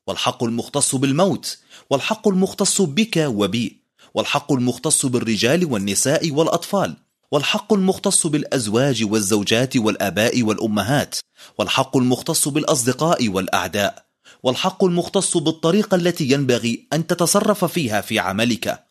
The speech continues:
وبالطريقة التي ينبغي أن تتصرف فيها في بيتك، وحتى الحق المختص بكيفية أكلك وشربك وحياتك وتفكيرك. فالحق كله موجود فيه،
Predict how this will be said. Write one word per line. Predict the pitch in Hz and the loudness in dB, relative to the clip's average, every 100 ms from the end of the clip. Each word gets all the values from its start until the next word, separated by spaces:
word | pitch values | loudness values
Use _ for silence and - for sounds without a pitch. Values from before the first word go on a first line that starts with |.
| _ _ - | _ _ -6
وبالطريقة | 120 117 123 117 123 127 117 | -2 0 0 0 0 0 0
التي | 113 113 110 | 0 0 0
ينبغي | 117 110 104 104 98 - _ _ | 2 2 0 -2 -4 -8 _ _
أن | 135 160 156 | 2 2 0
تتصرف | 165 156 160 151 151 151 | 0 2 2 2 2 0
فيها | 135 151 127 | -2 -2 0
في | 131 143 117 | 0 0 2
بيتك، | 123 147 - 80 - - - | 2 0 -2 -8 -10 -18 -10
وحتى | 117 135 - 220 220 226 | -2 0 0 -2 0 0
الحق | 196 - 214 - | 0 0 0 2
المختص | 196 180 180 - 180 - - - _ 110 | 2 2 2 0 2 2 -2 -10 _ -4
بكيفية | 120 107 123 110 - | -2 -2 0 0 0
أكلك | - 127 117 107 | 0 0 0 0
وشربك | 98 87 92 139 127 110 104 | -2 -2 0 0 2 0 -2
وحياتك | 87 98 - 127 196 190 123 | 0 0 0 2 2 2 -4
وتفكيرك. | 87 98 123 - 120 95 71 - - _ _ _ _ - | -2 -2 -2 -2 0 0 -2 -10 -20 _ _ _ _ -4
فالحق | 113 - 180 180 | -2 0 0 -2
كله | 170 - 202 214 131 92 87 - _ _ | -2 0 2 4 2 0 -4 -6 _ _
موجود | 123 123 107 101 104 | 0 0 2 0 0
فيه، | - 120 82 - | 0 -2 -2 -6